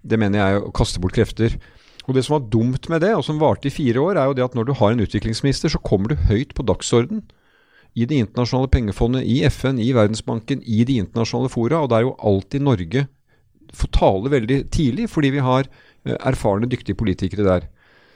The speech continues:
Så det som førte til konsekvensen av det, var jo at utenriksministeren vår, Børge Brende, var en arbeidsom fyr, men han måtte jo bruke veldig mye tid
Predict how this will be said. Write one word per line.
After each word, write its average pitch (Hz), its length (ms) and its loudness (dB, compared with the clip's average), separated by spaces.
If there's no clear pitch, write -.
Så - 160 -2
det 139 120 4
som 156 140 -6
førte 120 360 0
til 127 420 -2
konsekvensen 127 580 0
av 127 60 0
det, 175 120 0
var 165 100 0
jo 135 60 2
at 139 100 -4
utenriksministeren 123 680 0
vår, 170 200 -2
Børge 113 240 2
Brende, 117 340 0
var 131 140 2
en 120 60 0
arbeidsom 104 500 0
fyr, 220 240 -2
men 131 120 0
han 156 100 2
måtte 143 180 0
jo 135 80 0
bruke 123 200 0
veldig 120 440 0
mye 127 220 0
tid 143 440 2